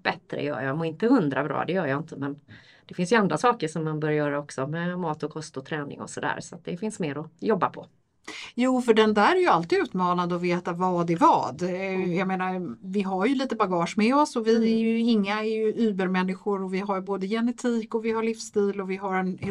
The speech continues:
Speaker 2: rad andra faktorer som påverkar hur vi mår och sådär. Eh, jag tror att många som lyssnar nu är lite nyfikna på vad är det egentligen ni har gjort?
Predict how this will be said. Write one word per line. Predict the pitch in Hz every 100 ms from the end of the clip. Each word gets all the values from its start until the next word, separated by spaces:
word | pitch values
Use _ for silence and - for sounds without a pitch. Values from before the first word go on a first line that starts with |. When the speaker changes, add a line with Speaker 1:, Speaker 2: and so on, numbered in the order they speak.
| 196
Speaker 2:
rad | 208 220 208
andra | 202 185 175 170
faktorer | 185 180 185 170 170
som | 170 170 165 - - - - _
påverkar | 233 190 170 170 170 175 170
hur | 185
vi | 170 165
mår | 160 170
och | 160 156
sådär. | - 170 170 - - -
Eh, | 233 220
jag | 262
tror | 311
att | 302
många | 302 262
som | 262 262
lyssnar | 262 262 262
nu | 226 214 214
är | 208 208 202 202
lite | 226 226
nyfikna | 214 202 226 226 226
på | 208 196
vad | 196 202 202
är | 202 208 202
det | 202 196
egentligen | 185 190 180 180 185 180 175 175 -
ni | 190 190
har | 190 202
gjort? | 277 247 -